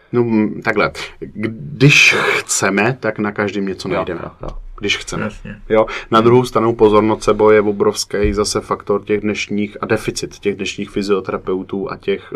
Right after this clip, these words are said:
Speaker 1: um, lékařů, bohužel, protože, um, představ si jako konkrétní situaci, jo. Přijdeš ke mně, já se na tebe kouknu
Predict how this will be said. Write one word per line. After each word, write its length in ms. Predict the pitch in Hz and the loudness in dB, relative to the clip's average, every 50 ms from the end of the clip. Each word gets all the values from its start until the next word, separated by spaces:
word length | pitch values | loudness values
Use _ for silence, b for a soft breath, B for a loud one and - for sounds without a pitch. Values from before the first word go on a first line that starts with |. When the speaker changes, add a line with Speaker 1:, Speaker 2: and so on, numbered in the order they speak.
| - - | -8 -6
Speaker 1:
um, 400 | - - - - - - - - | -6 -8 -10 -10 -10 -12 -12 -6
lékařů, 540 | - 101 101 98 95 - 104 101 92 107 98 | -4 -2 -2 -2 -2 -2 -4 -4 -2 -4 -6
bohužel, 420 | 95 101 - 98 98 95 98 92 90 | -4 -4 -4 -4 -2 -2 -2 -2 -2
protože, 400 | 104 98 - 98 92 107 104 B B B B B B B B B | -4 -6 -8 -8 -2 -2 -4 B B B B B B B B B
um, 280 | 107 101 85 - - 101 | -6 -6 -4 -4 -6 -2
představ 340 | - 123 110 - 131 - | -2 -2 2 2 2 2
si 100 | - 131 | 4 4
jako 180 | 120 110 - 120 | 4 4 4 0
konkrétní 400 | - 117 107 113 113 107 113 113 | -2 0 0 0 0 0 -2 -4
situaci, 360 | - - - 110 104 101 - 87 | -8 -8 -6 -6 -6 -4 -4 -6
jo. 140 | - - - B B B B B B B - | -6 -6 -10 B B B B B B B -12
Přijdeš 300 | - - 107 113 101 - | -8 -6 -6 -6 -6 -4
ke 120 | - 107 | -2 -2
mně, 240 | 101 101 101 98 95 B B B B B B B | -2 0 -2 -4 -6 B B B B B B B
já 40 | 104 | -10
se 100 | - 110 | -6 -6
na 80 | 107 104 | -2 -2
tebe 180 | 107 101 107 | 0 0 0
kouknu 520 | - - 101 95 - - 98 90 85 87 | 0 0 0 -2 -2 -6 -8 -8 -8 -10